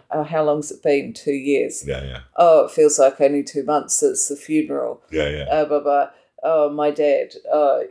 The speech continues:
Speaker 1: well, who was he to me?" You know, it
Speaker 2: As,
Speaker 1: was
Speaker 2: as a,
Speaker 1: very, like,
Speaker 2: as,
Speaker 1: okay.
Speaker 2: as an old, partially deaf person, I kind of appreciate that. I d-, I, I, I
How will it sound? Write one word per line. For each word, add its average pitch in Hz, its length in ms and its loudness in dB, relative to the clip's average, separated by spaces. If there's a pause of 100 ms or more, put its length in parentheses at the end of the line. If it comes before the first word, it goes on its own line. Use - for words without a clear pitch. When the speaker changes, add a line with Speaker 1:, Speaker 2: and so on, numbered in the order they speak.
(340)
Speaker 1:
well, 151 320 2
who 165 200 0
was 156 240 0
he 156 120 -2
to - 160 -10
me?" 143 480 0 (200)
You 170 140 -8
know, 156 120 0
it 160 320 0
Speaker 2:
As, 165 100 0
Speaker 1:
was 175 240 0
Speaker 2:
as - 180 0
a, 190 40 0
Speaker 1:
very, 175 220 0
like, 160 240 0
Speaker 2:
as, - 300 -2
Speaker 1:
okay. 156 340 0
Speaker 2:
as 131 160 -2
an 143 100 0
old, 110 560 -2 (140)
partially 107 500 -2
deaf 107 280 0
person, 82 360 -2 (140)
I 92 80 2
kind 92 240 2
of 78 80 -10
appreciate - 560 -6
that. 67 220 -10 (380)
I 95 100 0
d-, 82 200 -4
I, 101 160 2
I, 101 400 0
I 104 340 -2